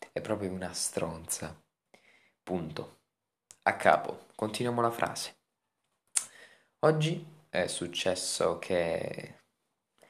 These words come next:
questa professoressa entra nel link della video lezione e deve in-, aveva già il-, in programma di dover interrogare,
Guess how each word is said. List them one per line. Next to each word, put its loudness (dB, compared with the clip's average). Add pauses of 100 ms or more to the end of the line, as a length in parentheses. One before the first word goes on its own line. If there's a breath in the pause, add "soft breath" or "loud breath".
(340 soft breath)
questa 0
professoressa 2
entra -4
nel -2
link 0
della 4
video 0
lezione -2 (240)
e -6
deve 4
in-, -4 (920)
aveva 8
già 4
il-, -4 (140)
in -8
programma 4
di -8
dover -2
interrogare, 2